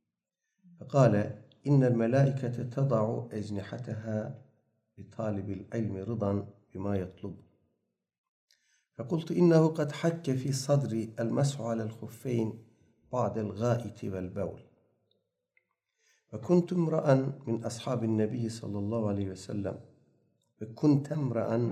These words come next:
من أصحاب النبي صلى الله عليه وسلم،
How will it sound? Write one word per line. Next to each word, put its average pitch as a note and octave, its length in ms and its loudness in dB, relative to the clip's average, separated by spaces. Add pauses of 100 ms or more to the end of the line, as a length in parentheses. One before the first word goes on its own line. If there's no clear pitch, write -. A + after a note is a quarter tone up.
(480)
من A2+ 180 -8
أصحاب C3 360 -4
النبي G#2+ 380 -2
صلى A2 300 -10
الله G2+ 280 -4
عليه - 160 -8
وسلم، G#2+ 460 -6